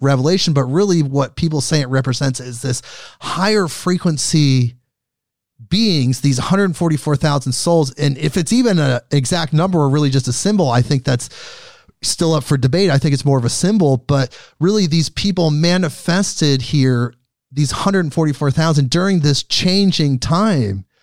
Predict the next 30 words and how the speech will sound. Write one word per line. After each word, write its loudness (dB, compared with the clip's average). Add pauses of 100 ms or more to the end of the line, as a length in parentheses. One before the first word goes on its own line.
(200)
to 2
help 0
facilitate 0 (420)
the -2
earth 0
that 0
we 2
want, 2
this -2
new 2
earth. -4
And 0
before 0
I 2
learned 2
about 0
the 0
Pleiadian 2
concept, 0
I -2
was 2
very, 2
very 2 (140)
resonant 0
with -2
that -4
hundred -2
forty-four -2
thousand -6 (360)
people 0